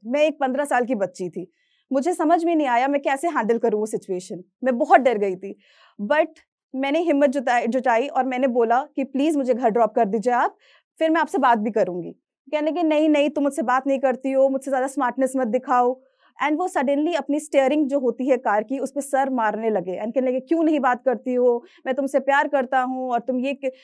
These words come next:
किससे दोस्ती रखती हो? तुम्हारे इतने दोस्त हैं स्कूल में, क्यों दोस्त होते हैं? तुम किसी और से, लोगों से क्यों बात करती हो? तुम्हारे फ्रेंड्स क्यों हैं? मैं तुमसे प्यार करता हूँ, मुझसे बात करा करो।" मैंने,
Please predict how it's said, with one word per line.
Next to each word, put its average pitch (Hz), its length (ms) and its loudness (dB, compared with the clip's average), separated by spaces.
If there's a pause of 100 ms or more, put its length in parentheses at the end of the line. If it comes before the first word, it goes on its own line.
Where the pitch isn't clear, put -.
(140)
किससे 330 240 0
दोस्ती 277 340 2
रखती 269 340 -2
हो? 262 200 4
तुम्हारे 247 280 0
इतने 294 260 -2
दोस्त 269 340 0
हैं 262 80 -4
स्कूल 254 300 -2
में, 254 160 2
क्यों 302 220 -2
दोस्त 277 280 0
होते 262 200 2
हैं? 254 120 -2
तुम 262 140 -4
किसी 277 240 -4
और 269 140 0
से, 277 160 -4 (280)
लोगों 277 220 2
से 302 120 -4
क्यों 302 220 -2
बात 269 200 2
करती 269 280 0
हो? 262 100 4
तुम्हारे 254 200 -2
फ्रेंड्स 285 340 -2
क्यों 269 280 0
हैं? 247 140 -6 (380)
मैं 320 160 4
तुमसे 311 260 0
प्यार 269 280 2
करता 262 300 0
हूँ, 262 420 -2 (300)
मुझसे 302 240 0
बात 269 220 4
करा 262 240 2
करो।" 254 440 2 (300)
मैंने, 277 560 -4